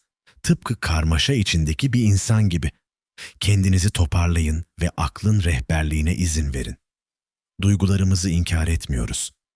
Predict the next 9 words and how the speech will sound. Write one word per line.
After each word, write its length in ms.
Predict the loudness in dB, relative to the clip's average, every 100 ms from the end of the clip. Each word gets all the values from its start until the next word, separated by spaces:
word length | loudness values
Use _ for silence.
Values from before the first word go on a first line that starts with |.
| _ 0
Onları 320 | 2 2 2
kontrol 420 | 2 2 2 2
ediyoruz. 500 | 2 0 -4 -4 -8 _ _ _ 2
Disiplin 380 | 4 4 4 6
olmadan 480 | 6 6 6 4 2 -2 -4
kendi 360 | 4 6 6 6
zayıflıklarımızın 880 | 6 4 2 -2 0 2 2 2 2
mahkumu 560 | 2 0 2 4 4
oluruz. 360 | 2 -2 -4